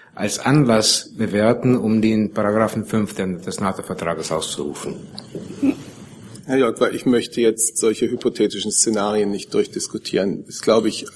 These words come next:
Speaker 2: klar geworden aus den letzten Monaten, dass für die Bundesregierung die Sicherung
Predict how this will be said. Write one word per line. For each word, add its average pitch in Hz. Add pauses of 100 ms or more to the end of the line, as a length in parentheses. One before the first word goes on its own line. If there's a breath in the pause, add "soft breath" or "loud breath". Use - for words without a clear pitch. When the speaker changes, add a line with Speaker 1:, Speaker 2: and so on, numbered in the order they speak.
(160)
Speaker 2:
klar 120
geworden 127
aus -
den 107
letzten 110
Monaten, 120 (420 soft breath)
dass 107
für -
die 117
Bundesregierung 123
die 110
Sicherung 110